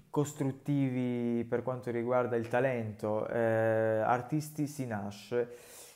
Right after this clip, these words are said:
e, eh, essere un bravo attore non è un merito, eh, ma è un fatto.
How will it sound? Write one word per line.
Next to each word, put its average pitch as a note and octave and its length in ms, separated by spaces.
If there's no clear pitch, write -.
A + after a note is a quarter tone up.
e, B2 240
eh, G#2+ 840
essere B2 420
un A#2 80
bravo C3+ 240
attore B2+ 540
non C3+ 180
è B2+ 60
un B2 240
merito, G#2 760
eh, - 60
ma A#2 340
è A#2 320
un B2 160
fatto. - 600